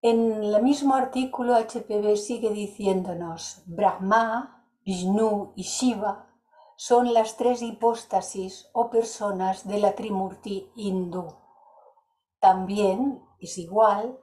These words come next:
de la Trinidad cristiana, Padre, Hijo o Cristo, porque de las dos formas se puede decir,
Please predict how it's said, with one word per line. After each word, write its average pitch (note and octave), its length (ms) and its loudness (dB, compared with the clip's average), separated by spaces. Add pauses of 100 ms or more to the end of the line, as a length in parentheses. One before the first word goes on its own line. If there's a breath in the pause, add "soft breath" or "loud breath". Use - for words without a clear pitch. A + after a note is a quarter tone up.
de G#3+ 140 -2
la G#3 160 2
Trinidad F#3+ 600 -4
cristiana, G#3 920 0 (320)
Padre, G3 720 4 (280)
Hijo G#3+ 500 -2
o G3 240 2
Cristo, G#3+ 640 -4
porque F#3+ 260 -6
de F3 120 -4
las E3 280 -6
dos F#3+ 220 -6
formas F#3+ 440 -4
se F3+ 120 -16
puede F3+ 380 -6
decir, A3+ 580 -8